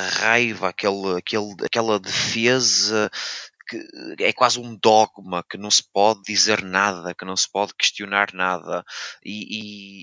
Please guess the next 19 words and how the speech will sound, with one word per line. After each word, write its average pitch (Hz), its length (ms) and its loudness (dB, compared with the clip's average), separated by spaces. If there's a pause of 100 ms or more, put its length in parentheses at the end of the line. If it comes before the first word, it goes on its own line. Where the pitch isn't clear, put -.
(100)
e, - 400 -20
e - 20 -2
eu 131 80 0
tenho 180 300 -6
visto, 123 560 -4
tenho 120 240 -2
assistido 127 680 4
a, 117 60 6
a, - 960 -4
a - 20 2
situações 120 720 2 (280)
absolutamente 110 560 0 (360)
hilariantes, 117 840 2
que - 240 -4
é, 90 160 4 (840)
"eu 143 120 4
não 180 80 0
sei 202 180 6
o 180 140 2